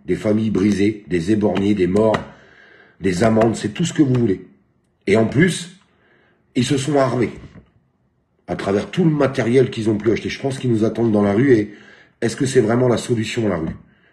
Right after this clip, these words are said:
Est-ce que la solution, c'est pas de se dire à un moment donné, eh bien, on va fermer les robinets. On va fermer les robinets. On reste tous à la baraque et on ne va plus bosser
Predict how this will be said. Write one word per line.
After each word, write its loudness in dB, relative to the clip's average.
Est-ce -4
que 4
la 4
solution, 0
c'est -4
pas -2
de -4
se 0
dire 2
à 2
un 2
moment 2
donné, 2
eh 0
bien, 4
on 2
va 4
fermer 2
les 4
robinets. -2
On -2
va 2
fermer 2
les 2
robinets. -4
On 0
reste -2
tous -2
à 2
la 0
baraque -2
et 2
on 2
ne 2
va 0
plus -8
bosser 0